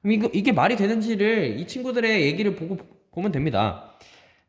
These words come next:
나는 A그룹에 속한 은하를 은하의 중심부 형태를 기준으로 분류했어. 나선 은하를 우리가 뭐로 구분합니까? 정상 나선 은하와 막대 나선 은하로 구분하죠. 이것은 은하 중심부에 막대가 있는가 없는가를 이용해서 분류를 하는 겁니다. 즉,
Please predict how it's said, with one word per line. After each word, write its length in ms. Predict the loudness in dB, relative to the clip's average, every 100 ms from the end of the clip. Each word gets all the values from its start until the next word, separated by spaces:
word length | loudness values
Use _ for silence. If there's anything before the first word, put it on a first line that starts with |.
| _
나는 400 | 0 2 2 2
A그룹에 520 | 2 2 2 0 0
속한 300 | -2 0 0
은하를 280 | 2 2 2
은하의 340 | 0 0 0
중심부 480 | -2 -2 0 0 2
형태를 320 | 2 2 -2
기준으로 320 | -2 -2 -2
분류했어. 480 | -2 -2 -2 -6 -14 -16 -20 -20
나선 360 | 0 2 4 2
은하를 260 | 4 4 4
우리가 240 | 2 0
뭐로 300 | 0 0 0
구분합니까? 920 | -2 -2 -2 -2 -2 -2 -4 -10 -20 -14
정상 520 | -4 -2 2 2 2
나선 260 | 0 0 0
은하와 360 | 0 0 0
막대 480 | 0 -2 -4 -2 0
나선 300 | 0 0 -2
은하로 300 | 0 0 -2
구분하죠. 560 | -4 -2 -2 -2 -8 -6
이것은 320 | -4 -2 -2 -2
은하 280 | 2 2
중심부에 880 | 2 -2 0 0 2 0 0 -4 -10 -4
막대가 360 | -2 0 2
있는가 320 | 2 2 2
없는가를 520 | 2 0 -2 0 0 0
이용해서 560 | 0 0 0 -2 -2
분류를 280 | -6 -2 0
하는 140 | 0
겁니다. 380 | 0 -2 -4 -8 -12 -20 -10
즉, 520 | 0 0 0 -12 -20